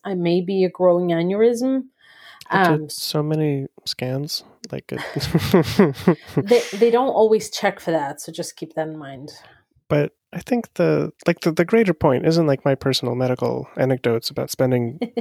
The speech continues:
Speaker 1: <laughs>
Speaker 2: stupid amounts of money on stupid scans. It, it's more that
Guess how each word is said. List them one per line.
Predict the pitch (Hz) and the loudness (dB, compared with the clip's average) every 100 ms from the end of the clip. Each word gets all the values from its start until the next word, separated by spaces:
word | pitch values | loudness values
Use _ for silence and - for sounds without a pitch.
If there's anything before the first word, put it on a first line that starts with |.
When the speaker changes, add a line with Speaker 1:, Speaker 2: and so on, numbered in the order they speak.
| 233 | -10
Speaker 1:
<laughs> | 226 - 226 | -8 -8 -4
Speaker 2:
stupid | 214 - 226 208 170 | -2 -2 0 2 4
amounts | 143 139 - | 4 2 2
of | 139 | 2
money | 135 131 | 2 2
on | 123 | -2
stupid | - 143 - | -4 -4 -4
scans. | - 131 113 113 - - - - - - _ _ _ | -2 -2 -2 -6 -16 -20 -20 -20 -20 -20 _ _ _
It, | 160 - _ _ 180 | -2 -2 _ _ -4
it's | 180 - | -2 2
more | 226 240 226 | 4 4 4
that | 190 175 - | 4 2 0